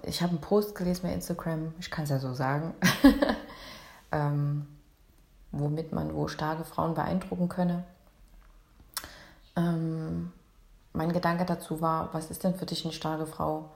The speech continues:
Ähm, hab jetzt noch nicht die Antwort abgewartet, äh, wollte euch da eher so meine Gedanken mitteilen und bin gespannt natürlich, was das Feedback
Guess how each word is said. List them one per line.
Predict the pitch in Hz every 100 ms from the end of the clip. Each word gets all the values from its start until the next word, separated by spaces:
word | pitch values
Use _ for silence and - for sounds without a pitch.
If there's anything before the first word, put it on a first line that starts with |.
| - - - - - - -
Ähm, | 151 151 151
hab | 180 214
jetzt | -
noch | 180
nicht | 180 202
die | -
Antwort | 170 185 185
abgewartet, | - - 185 185 185 185 -
äh, | - 180 - - - - - _ _ - - -
wollte | 165 165 - -
euch | 156 156 - 208 - - - - - -
da | - 160 160
eher | 165 156 151
so | 151 151
meine | 151 165 196 185 - -
Gedanken | - 175 175 180 175
mitteilen | 180 - 175 165
und | 180
bin | 165 170
gespannt | 170 - 170 185
natürlich, | 180 180 180 170 165 -
was | 151
das | 160 156
Feedback | - 180 170 165